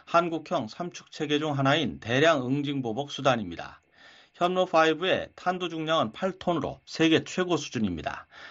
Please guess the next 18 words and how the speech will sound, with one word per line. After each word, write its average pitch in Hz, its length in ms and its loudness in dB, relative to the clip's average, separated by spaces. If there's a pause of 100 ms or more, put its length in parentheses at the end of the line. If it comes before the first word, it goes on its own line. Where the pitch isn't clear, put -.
(140)
그만큼 151 520 4
초고위력 143 800 0
타격이 151 540 0
가능하다는 117 720 0
얘기입니다. 95 500 -4 (600)
또 151 100 6
현무 160 300 6
파이브는 151 540 2
단거리 156 440 0
탄도 165 320 -2
미사일이지만 135 760 0 (300)
탄도 170 320 2
중량을 147 540 0
줄이면 117 480 -4
사거리 160 580 0 (220)
삼천에서 165 720 0
오천오백 139 800 2
킬로미터급의 139 880 0